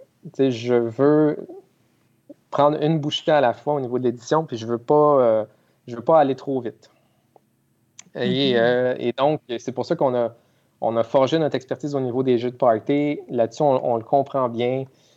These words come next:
Speaker 1: Euh, tu sais, on l'a fait avec T T M C, ça, ça va super bien aussi. Euh,
Speaker 2: Mhm.
Speaker 1: en Wayne, en Wayne, ça, ça se vend super bien. Fait que, au niveau des jeux de party social, on contrôle bien la, le truc. Patate à vélo, c'est no-, notre premier jeu pour enfants, ça va super bien.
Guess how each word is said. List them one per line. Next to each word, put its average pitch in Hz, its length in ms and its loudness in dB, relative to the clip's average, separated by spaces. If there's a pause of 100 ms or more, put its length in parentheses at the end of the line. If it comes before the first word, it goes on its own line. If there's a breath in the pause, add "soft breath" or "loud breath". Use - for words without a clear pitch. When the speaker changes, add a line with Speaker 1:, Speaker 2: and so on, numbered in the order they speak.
(140 soft breath)
Speaker 1:
Euh, 107 460 -2
tu 107 60 -16
sais, 123 60 -2
on 117 60 2
l'a 110 120 0
fait - 140 -2
avec 113 200 2
T - 100 -4
T - 100 -2
M 117 120 -2
C, 185 160 -6
ça, 110 200 0 (100)
ça - 180 0
va 117 100 -4
super 113 380 -2
bien 117 160 -2
aussi. 135 500 -4
Euh, 104 220 2
Speaker 2:
Mhm. 90 60 -6
Speaker 1:
en 120 180 2
Wayne, 120 600 -2 (120)
en 117 160 0
Wayne, 123 160 -2
ça, 113 180 -6
ça 107 220 -6
se 104 40 -12
vend 110 120 -6
super 113 340 -6
bien. 127 240 -6 (540 soft breath)
Fait 117 100 2
que, 120 240 -2 (240)
au 139 40 -8
niveau 135 180 2
des 208 80 4
jeux 165 120 0
de - 60 -6
party 151 480 0
social, 143 640 2
on 120 120 -12
contrôle 139 380 -6
bien 131 160 -4
la, 123 120 0
le 87 180 -6
truc. 156 240 -4 (360 soft breath)
Patate 180 260 2
à 160 60 4
vélo, 156 160 0
c'est 175 140 -10
no-, 135 220 -6
notre 123 220 -4
premier 143 280 0
jeu 143 120 -4
pour 139 160 -10
enfants, 147 520 -2
ça - 180 -4
va 110 100 -6
super 123 400 -2
bien. 120 240 -6